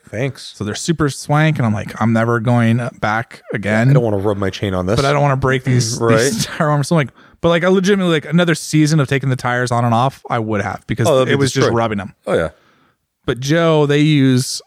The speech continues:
Speaker 2: a different chain. That's, that's also very swank. That's, like,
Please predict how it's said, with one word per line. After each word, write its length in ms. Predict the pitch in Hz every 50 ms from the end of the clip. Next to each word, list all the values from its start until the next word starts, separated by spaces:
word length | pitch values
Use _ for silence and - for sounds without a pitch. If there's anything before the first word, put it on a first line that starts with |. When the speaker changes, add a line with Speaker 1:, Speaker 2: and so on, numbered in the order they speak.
| _ -
Speaker 2:
a 40 |
different 400 | 117 120 160 185 185 214 175 131
chain. 420 | - - 135 120 107 107 110 117 127
That's, 300 | 131 123 - - - -
that's 200 | - 117 - -
also 240 | 117 123 - 156 147
very 200 | 131 123 120 113
swank. 460 | - - - 110 107 110 110 - - - _ _ _ _ _ _ _ _ _ _ _ _ _ _ _ _ _ - - -
That's, 220 | 117 113 - -
like, 180 | 107 101 95